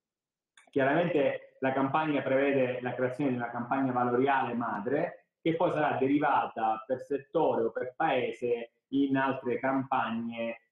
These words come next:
che abbiano chiaramente una, una texture, diciamo, omogenea, eh, per il prodotto, eh, finale. Ci focalizziamo,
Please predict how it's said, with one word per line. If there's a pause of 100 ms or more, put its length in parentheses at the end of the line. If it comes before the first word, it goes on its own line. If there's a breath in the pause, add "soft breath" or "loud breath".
(120)
che
abbiano
chiaramente
una,
una
texture,
diciamo,
omogenea,
eh,
per
il
prodotto,
eh,
finale. (460)
Ci
focalizziamo,